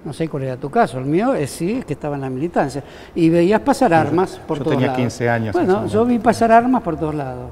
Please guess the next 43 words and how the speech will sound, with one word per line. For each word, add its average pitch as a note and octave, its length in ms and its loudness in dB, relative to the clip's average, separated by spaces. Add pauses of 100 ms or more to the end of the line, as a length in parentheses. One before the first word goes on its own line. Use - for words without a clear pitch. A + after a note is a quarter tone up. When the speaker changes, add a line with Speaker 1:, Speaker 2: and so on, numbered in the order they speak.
(100)
Speaker 1:
querido C3+ 280 -8
compañero, C3 560 -12
esa D3+ 220 -12
es C3+ 60 -10
la C3 80 -12
verdad. B2 240 -18 (560)
Speaker 2:
Y D3+ 100 -6 (640)
no F3 160 -6
sé F#3+ 180 -4
qué F#3 140 -2
te F3 100 -6
parece, F3 260 -6
Juan D#3+ 180 -8
José, F3 300 -6 (220)
antes D3 260 -6
de C#3+ 80 -4
terminar, D3 480 -6 (880)
en G3 200 -2
la G3 160 2
plaza, G3+ 500 -4 (360)
mayo D#3 360 -4
del D3+ 120 -4
setenta C#3+ 380 -10
y D#3 60 -10
cuatro, F#3+ 400 -4 (560)
vos E3+ 240 0 (140)
no C3+ 120 -4
te B2+ 120 -8
fuiste, G2+ 420 -6
te G#2+ 140 -12
quedaste. A2 500 -4 (960)
Speaker 1:
Por C#3+ 140 -12
la C3+ 100 -6
misma C#3+ 300 -4
razón E3 560 0 (1120)
que C3 640 -10
se - 160 -8
fundamenta C#3+ 540 -4
en D#3+ 60 -2
lo C3+ 80 -6
que C3 80 -8
estamos C3 360 -10
hablando. B2+ 420 -4